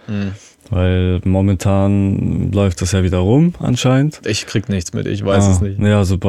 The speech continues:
Speaker 2: also bei uns oben im Norden, da sind ein paar rumgelaufen mit Corona.
Speaker 1: Mhm.
Speaker 2: Und da hab ich schon
Speaker 1: Ach so,
Speaker 2: gedacht
Speaker 1: dass es Leute haben.
Speaker 2: Ja,
Speaker 1: Ja,
Speaker 2: ja.
Speaker 1: gut, aber das bleibt, glaub ich, nicht aus.
Speaker 2: Ja, eben.
Speaker 1: Ja.
Speaker 2: Aber ich hatte halt in dem Moment so, „Boah, nicht schon wieder.“ Und
Speaker 1: Mhm.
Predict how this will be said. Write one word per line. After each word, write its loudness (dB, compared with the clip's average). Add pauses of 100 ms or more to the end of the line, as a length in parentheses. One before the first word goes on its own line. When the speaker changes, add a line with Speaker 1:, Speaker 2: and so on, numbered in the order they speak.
Speaker 2:
also 0
bei -2
uns 0
oben 2
im 2
Norden, 2
da 2
sind -2
ein -20
paar 2
rumgelaufen 0
mit -2
Corona. 2 (240)
Speaker 1:
Mhm. -8 (340)
Speaker 2:
Und 2
da 4
hab 0
ich -2
schon 2
Speaker 1:
Ach 4
so, 2
Speaker 2:
gedacht 4
Speaker 1:
dass 0
es -4
Leute 0
haben. -4
Speaker 2:
Ja, 4
Speaker 1:
Ja, 6
Speaker 2:
ja. 6
Speaker 1:
gut, 2
aber 0
das -4
bleibt, -4
glaub -4
ich, -12
nicht -10
aus. -10
Speaker 2:
Ja, 2
eben. 0
Speaker 1:
Ja. -6 (260)
Speaker 2:
Aber 4
ich 4
hatte 2
halt 0
in 2
dem 2
Moment 0
so, 0
„Boah, 0
nicht -2
schon -2
wieder.“ 0
Und -4
Speaker 1:
Mhm. -6